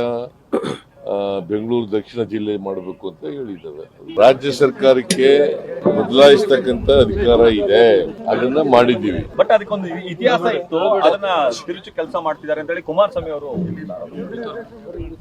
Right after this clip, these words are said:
Speaker 1: ಈಗ ಅವರು ಯಾವ ಇತಿಹಾಸ ಇತ್ತು ಅದಕ್ಕೆ ರಾಮನಗರಕ್ಕೆ, ರಾಮನಗರ ಜಿಲ್ಲೆ ಮಾಡುವಾಗ? See, ಇವೆಲ್ಲವೂ ಕೂಡ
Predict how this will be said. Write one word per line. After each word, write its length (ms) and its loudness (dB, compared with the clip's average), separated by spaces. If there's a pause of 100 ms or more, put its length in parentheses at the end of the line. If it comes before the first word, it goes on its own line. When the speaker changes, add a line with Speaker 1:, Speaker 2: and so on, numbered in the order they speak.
(160)
Speaker 1:
ಈಗ 200 -4 (1800)
ಅವರು 280 0
ಯಾವ 240 4
ಇತಿಹಾಸ 420 -2
ಇತ್ತು 380 -4
ಅದಕ್ಕೆ 240 -8
ರಾಮನಗರಕ್ಕೆ, 920 -4
ರಾಮನಗರ 340 -4
ಜಿಲ್ಲೆ 280 -6
ಮಾಡುವಾಗ? 520 -4 (540)
See, 140 -4 (680)
ಇವೆಲ್ಲವೂ 440 -2
ಕೂಡ 200 -6